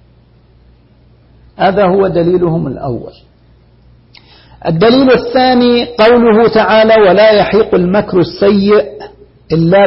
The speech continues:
بأهله"، فقد استنبطوا منها،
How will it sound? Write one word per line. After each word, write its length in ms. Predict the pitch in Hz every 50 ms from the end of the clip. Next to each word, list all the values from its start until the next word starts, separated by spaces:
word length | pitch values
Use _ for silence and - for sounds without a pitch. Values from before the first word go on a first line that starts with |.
| 180
بأهله"، 720 | 196 - - 190 175 147 151 139 127 117 107 110 95 82 - - - _ _ _ _ _ _ _ _ _ _ _ _ _ _ _ _ _ _ _ _ _ _ _ _ _ _ _ _ -
فقد 440 | - 190 214 214 208 196 175 147 135 127 - - - - - - - - - -
استنبطوا 840 | 147 - - - 214 208 226 220 208 180 190 180 180 - 180 165 165
منها، 600 | 170 190 214 220 196 170 175 208 214 214 220 -